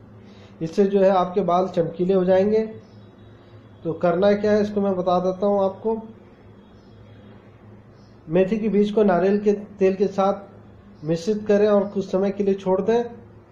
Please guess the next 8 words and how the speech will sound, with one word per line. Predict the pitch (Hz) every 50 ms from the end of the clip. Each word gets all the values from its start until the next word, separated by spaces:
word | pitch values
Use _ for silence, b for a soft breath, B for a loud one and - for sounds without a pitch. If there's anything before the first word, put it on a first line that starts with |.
| - - - - -
कुछ | 202 202 -
समय | 202 202 202
बाद | 190 196 202 202 202
इस | 196 196 190 - - - - - - - - - - - - - - - - - - -
मिश्रण | 160 170 170 - 202 202 202
को | - 208 185
छान | - - 165 175 190 196 202 208
लें | 226 233 226 214 -